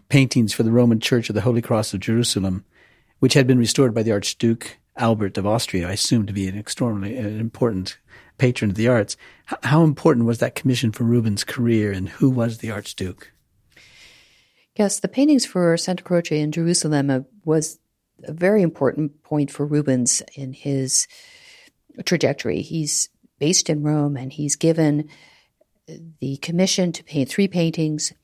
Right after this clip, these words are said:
Speaker 2: for the titular church of the Archduke. So Archduke Albert, uh, a member of the Habsburg family, had been a cardinal before his marriage. Uh, this was the church with which he was associated in Rome. And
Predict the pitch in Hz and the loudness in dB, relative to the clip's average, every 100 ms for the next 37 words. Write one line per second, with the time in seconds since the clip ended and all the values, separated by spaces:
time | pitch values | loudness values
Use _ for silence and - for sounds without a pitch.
0 | _ _ - - 180 135 - 185 - 147 | _ _ -6 -2 0 0 -2 -6 -2 2
1 | 123 123 - - 139 127 139 131 120 131 | 4 2 -2 -8 -4 -2 -4 -2 -2 -2
2 | - - 120 - - 139 131 - - - | -2 -4 -4 -2 -2 -2 -2 -6 -20 -10
3 | - 147 180 160 131 127 139 135 - _ | -6 -2 0 2 2 2 0 0 -14 _
4 | _ _ _ _ - - 185 143 143 131 | _ _ _ _ -20 -20 -12 -6 -2 -2
5 | 123 151 156 - 143 139 135 135 135 127 | 0 -2 -2 -2 -6 -4 -8 -6 -4 -6
6 | 139 _ - - 151 143 - 180 175 131 | -8 _ -20 -6 -2 -2 0 0 2 0
7 | 190 - _ _ 143 - 131 135 135 147 | -2 -6 _ _ -8 -4 -2 0 0 -2
8 | - _ 156 127 165 175 - _ - _ | -8 _ 0 2 2 0 -8 _ -20 _
9 | _ 151 147 170 - 165 156 - - 135 | _ -14 -4 -4 -2 -4 -4 -6 0 0
10 | 135 - 135 139 - 131 127 127 - 135 | -2 -8 -2 -2 0 -2 -2 -2 -2 0
11 | 135 127 120 135 135 117 131 - _ 170 | 0 0 -2 -2 -2 -2 -2 -8 _ 2
12 | 151 | 2